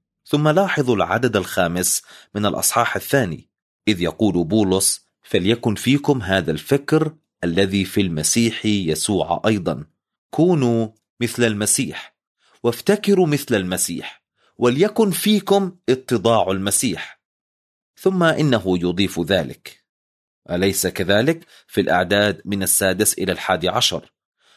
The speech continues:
فقد كان موقف اتضاع، الذي إذ كان في صورة الله في العدد السادس لم يحسب خلسة أن يكون معادلا لله، لكنه أخلى نفسه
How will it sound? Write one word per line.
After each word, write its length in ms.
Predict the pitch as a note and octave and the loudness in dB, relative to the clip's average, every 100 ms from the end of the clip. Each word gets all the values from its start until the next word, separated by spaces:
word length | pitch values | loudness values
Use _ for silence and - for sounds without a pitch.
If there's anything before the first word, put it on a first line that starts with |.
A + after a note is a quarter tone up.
| _ | _
فقد 400 | - D3 D#3+ D3 | -2 2 2 0
كان 600 | - E3+ D3 C3 B2+ - _ - | 0 2 4 2 2 -2 _ 0
موقف 420 | B2 A#2+ C3 - | 0 2 0 0
اتضاع، 640 | A2+ A#2 G#2 F#2 C#2 - - _ _ _ _ _ _ _ - | -2 0 0 0 0 -4 -20 _ _ _ _ _ _ _ -4
الذي 560 | G2+ G2 F#2+ G#2+ A2+ _ _ _ - | 0 0 0 0 0 _ _ _ -4
إذ 140 | G2+ - | -4 -2
كان 420 | - G2+ A#2 C3 | 0 2 2 -2
في 200 | - F#2+ | -2 -2
صورة 420 | - G#2+ F#2 F2 F2+ | 0 2 0 -2 -4
الله 520 | E2 F#2 A2+ C#3+ - - | -2 0 0 -2 -6 -14
في 100 | D#2+ | -10
العدد 420 | D#2 F#2 G#2+ F#2+ | -4 -2 -2 -2
السادس 640 | F#2 - F2 F2 A#2+ - _ _ _ _ | -2 -2 -2 0 -2 -2 _ _ _ _
لم 320 | A2 A#2 C#3 C#3 | 0 2 2 2
يحسب 640 | C#3 C#3+ - - C3 B2+ | 0 0 -4 -2 -2 -2
خلسة 720 | - B2+ A#2+ - G2+ G2+ G2 G#2+ | -2 0 0 -2 0 0 -2 -2
أن 140 | A2 | 0
يكون 540 | G2 - A2+ G2 F#2 | 0 0 0 2 0
معادلا 720 | F2 F2 F2 A#2 C#3 B2 C3 B2 | -2 -2 0 2 0 0 0 0
لله، 540 | A#2+ A#2+ B2+ F#2+ - _ _ _ _ - | 2 0 2 0 -4 _ _ _ _ -2
لكنه 720 | C3 - A3 D#3+ G2+ A2 A2+ - - - | -2 0 0 2 2 2 0 -4 -20 -2
أخلى 340 | F#3 - G3+ E3 | -2 2 2 2
نفسه 600 | A2+ - G2+ F2 B2+ | 0 0 -2 0 -2